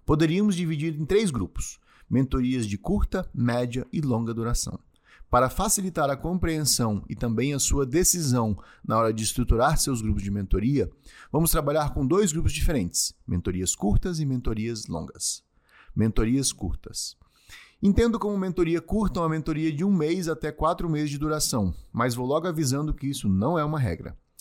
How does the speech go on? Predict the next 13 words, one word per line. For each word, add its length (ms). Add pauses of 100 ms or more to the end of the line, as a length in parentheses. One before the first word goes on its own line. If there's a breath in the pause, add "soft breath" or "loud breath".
(300 loud breath)
Deixe-me 320
dar 120
alguns 320
exemplos 420
de 100
formatos 540
de 100
mentorias 540
curtas 480
em 60
relação 420
à 20
duração 600